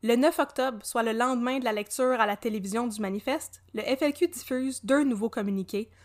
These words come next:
dont un qui contient une note de James Cross à sa femme lui assurant qu'il est encore en vie.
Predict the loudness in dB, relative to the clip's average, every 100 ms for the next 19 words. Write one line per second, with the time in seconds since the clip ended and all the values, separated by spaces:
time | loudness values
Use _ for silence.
0 | -6 2 4 6 4 2 -2 -2 0 0
1 | 0 0 2 0 -2 -8 -4 0 0 0
2 | 0 0 0 -2 -4 0 0 2 -2 -2
3 | -2 -2 -4 -6 -4 0 2 2 -2 -4